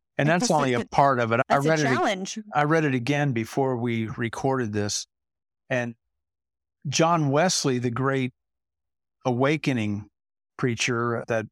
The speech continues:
Speaker 1: we likely all heard of, John Wesley came to faith in Christ reading Luther's preface, these very words. So
Speaker 2: Wow. <laughs>
Speaker 1: he wasn't even in the commentary yet. He was just in the introductory notes,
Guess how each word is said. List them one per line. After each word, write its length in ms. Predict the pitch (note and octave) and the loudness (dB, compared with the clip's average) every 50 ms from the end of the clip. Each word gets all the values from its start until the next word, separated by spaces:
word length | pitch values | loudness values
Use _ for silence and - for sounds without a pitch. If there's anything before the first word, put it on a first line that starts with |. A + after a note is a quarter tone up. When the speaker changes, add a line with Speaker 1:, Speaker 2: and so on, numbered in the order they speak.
| _ _ - | _ _ -12
Speaker 1:
we 220 | C3+ A#2+ A#2 A2 A2+ - _ _ _ _ _ _ _ _ - G#2+ - - - - | -10 -8 -8 -8 -10 -14 _ _ _ _ _ _ _ _ -18 -18 -18 -18 -10 -4
likely 380 | D3 C3+ C3+ B2+ - B2+ A#2+ | -2 -2 -2 -2 -2 -2 0
all 160 | A#2 G#2+ G#2+ | 0 0 0
heard 300 | G2+ - C3+ D3 D3 A#2+ | -2 -2 -2 -2 -2 -2
of, 200 | G2 F#2+ G2 G2 - _ _ _ _ _ - C#3 | -2 -2 -4 -6 -8 _ _ _ _ _ -10 -2
John 360 | - E3 F3 F#3+ G3 E3+ C#3+ | 2 2 4 4 4 2 2
Wesley 420 | C#3 D3+ F3+ F#3 - - C#3+ B2 | 2 2 2 0 0 0 -2 -2
came 280 | - - D3+ C#3+ C#3 B2 | -2 -2 -2 -2 0 -2
to 80 | A2+ | -2
faith 420 | A2 - - D3 E3+ G#3+ G#3+ - - | -4 -4 -2 -2 0 0 0 -2 -2
in 120 | A#2 G#2+ | -4 -4
Christ 640 | G#2 - - A#2 G#2+ A2 A2 A2+ A2 - - - _ _ _ _ _ _ - | -4 -4 -4 -4 -4 -4 -4 -4 -4 -4 -6 -8 _ _ _ _ _ _ -4
reading 680 | C#3 D#3+ E3+ G#3 A#3 B3 F#3+ C#3+ A2+ A2 A2+ C3 C#3+ - - - _ _ _ D#3+ | 0 2 2 4 2 2 2 0 0 0 -2 -2 -4 -6 -10 -16 _ _ _ -6
Luther's 560 | D3 A#2+ D#3+ F3+ G#3 - - E3+ D3+ C#3+ - | -2 2 2 2 2 2 2 0 0 0 -2
preface, 760 | - - - F3 F#3 F#3+ - - A2+ A2 - - - - - _ _ _ _ _ _ - | -6 -4 -2 0 0 -2 -2 -4 -4 -4 -4 -4 -6 -8 -10 _ _ _ _ _ _ 0
these 180 | D#3+ E3+ E3+ C#3+ | 0 2 2 2
very 300 | D3 E3 D#3+ D3+ C#3 C3 | 2 2 2 2 2 0
words. 560 | C3 D#3 F3+ D#3 G#2+ G2+ - - - - - _ _ _ _ _ _ _ _ _ _ G3+ | 0 0 0 0 -2 -4 -6 -8 -8 -10 -10 _ _ _ _ _ _ _ _ _ _ -4
So 160 | G3 F#3+ C#3+ | 0 0 2
Speaker 2:
Wow. 260 | C#3+ G3+ D#3+ E3+ E3+ D#3 A#3 A3 G#3 G3+ D4+ | 2 0 -2 -4 -4 -4 -4 -4 -2 -2 -4
<laughs> 120 | C#4+ - | -4 0
Speaker 1:
he 100 | - F#3+ | 0 2
wasn't 200 | A3 A#3 G#3 F#3+ | 4 4 4 4
even 160 | F3 D#3+ D#3+ | 4 4 2
in 120 | D#3+ D#3 D3 | 2 2 0
the 100 | B2+ A2+ | 0 -2
commentary 680 | - - F#3 G#3 A3 F3 B2+ - - C3+ A#2 A2 G#2+ | -2 -2 -2 0 0 0 -2 -2 -2 -2 -2 0 -2
yet. 240 | A2 A2 A2+ A2+ A2+ | -2 -2 0 0 0
He 140 | B2 D#3+ F#3 | 0 0 0
was 160 | G3 F3 - | 0 0 0
just 260 | - D#3 C#3 - - | 0 -2 -2 0 -2
in 120 | D3 C3+ C3 | -2 -2 -2
the 100 | B2+ C#3 | -2 -2
introductory 720 | C#3+ C3 - A#2 G#2 A#2+ D#3 G3 - - - A2+ G2+ G2 | -2 -4 -4 -4 -2 -2 -2 -2 -2 -6 -6 -6 -4 -4
notes, 440 | F#2+ F#2 F2+ F#2 G2 - - - | -4 -4 -4 -4 -4 -6 -6 -8